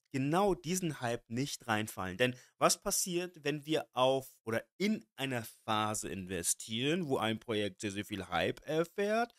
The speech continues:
Natürlich, wir werden Exit-Liquidität sein, denn wir wissen nicht, wann der Hype abklingt. Und wenn der Hype abklingt, dann kann ich eins sagen, dass dieser ganze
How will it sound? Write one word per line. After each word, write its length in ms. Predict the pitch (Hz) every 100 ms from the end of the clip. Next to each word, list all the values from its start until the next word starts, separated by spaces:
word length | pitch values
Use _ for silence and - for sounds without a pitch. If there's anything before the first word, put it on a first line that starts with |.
| -
Natürlich, 500 | 294 - 208 196 185
wir 80 | 151
werden 220 | 156 143
Exit-Liquidität 880 | 139 - - 147 - 147 143 143 139
sein, 340 | 147 143 143
denn 180 | 127 131 - - -
wir 100 | 123
wissen 280 | 156 170
nicht, 520 | 147 156 - - - - _ _
wann 220 | 131 139
der 220 | 147 131
Hype 260 | 131 127 - - _
abklingt. 640 | 127 143 - - 123 107
Und 140 | 107 104
wenn 180 | 147 208
der 140 | 202
Hype 260 | 147 147 -
abklingt, 520 | 123 127 _ 120 120
dann 140 | 104 -
kann 120 | 113
ich 160 | 107
eins 260 | 107 123 127
sagen, 280 | 104 101 107 - - _
dass 220 | 110 123
dieser 240 | - 120 113
ganze 640 | 110 131 - 139 139 147